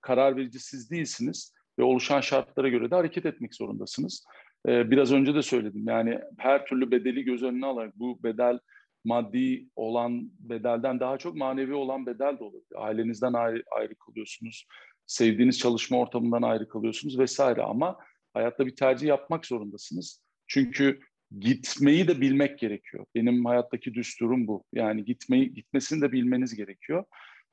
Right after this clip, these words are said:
Ben onu yaptığımı düşünüyorum. Ee, yaşadığım her şey için çok mutluyum bu süreçte. Vicdanım da çok rahat çünkü elimden gelen her an her şey yaptım kulübüm için.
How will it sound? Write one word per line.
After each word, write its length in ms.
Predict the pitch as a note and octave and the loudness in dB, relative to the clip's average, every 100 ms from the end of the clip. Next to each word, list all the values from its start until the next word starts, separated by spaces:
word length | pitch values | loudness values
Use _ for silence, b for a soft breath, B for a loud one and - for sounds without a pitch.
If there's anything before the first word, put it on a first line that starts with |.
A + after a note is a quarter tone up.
| - | 2
Ben 140 | E3+ | 4
onu 160 | C#4 G3+ | 6 6
yaptığımı 480 | E3+ - - A2+ | 4 2 -8 -10
düşünüyorum. 640 | G2+ - G#2+ G#2 C3 G#3 A3+ _ | -10 -12 -6 -4 -2 -4 -6 _
Ee, 460 | C#3 C3 B2+ B2 A#2+ - - - _ _ _ | 4 6 6 4 2 -2 -8 -12 _ _ _
yaşadığım 500 | B2 - D3 C3+ D#3 | 2 4 4 4 2
her 180 | D3+ E3+ | 2 0
şey 240 | - C3+ | 0 -2
için 420 | B2+ - F3 F#3 _ _ _ _ | -2 -4 -6 -8 _ _ _ _
çok 300 | - D#3 - | -2 -2 0
mutluyum 600 | C3 B2 - E3+ F#3+ A3+ - | 0 0 2 2 4 0 -6
bu 40 | B2 | -10
süreçte. 640 | - C3 B2+ - D3+ E3 b b _ | 0 2 2 0 -2 -2 b b _
Vicdanım 560 | A#2 A2+ A#2 C3+ D3 F3+ | -4 0 4 4 4 2
da 80 | F3+ | 0
çok 300 | - F3 F3 | 0 0 0
rahat 180 | E3 D#3+ | -2 -2
çünkü 200 | D#3 C#3+ | -6 -4
elimden 380 | C#3 D3 D3 | -2 -2 -4
gelen 240 | D3 D3+ C#3+ | -4 -4 -4
her 180 | D#3 D3+ | -4 -4
an 160 | C#3 | -4
her 180 | C#3 D#3+ | -4 -6
şey 220 | - C3 | -8 -10
yaptım 380 | A#2 A2+ - A2 | -10 -10 -14 -16
kulübüm 340 | - A2 A2 G#2 | -8 -4 -2 -4
için. 340 | - E3 G3 | -4 -6 -6